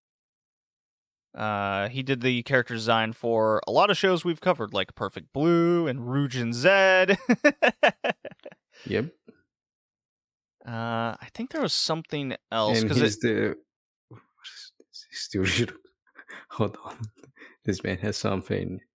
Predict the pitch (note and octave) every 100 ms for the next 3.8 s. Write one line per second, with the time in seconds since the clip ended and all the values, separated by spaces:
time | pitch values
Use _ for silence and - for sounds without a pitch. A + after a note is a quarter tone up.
0 | _ - - A#2+ A#2 A2+ A2+ - A#2 A#2
1 | D3 C#3 E3 D#3+ E3 D3 C#3+ - A2+ F2+
2 | D#2+ - _ _ _ _ _ _ _ _
3 | _ _ _ _ _ - G#2+ G2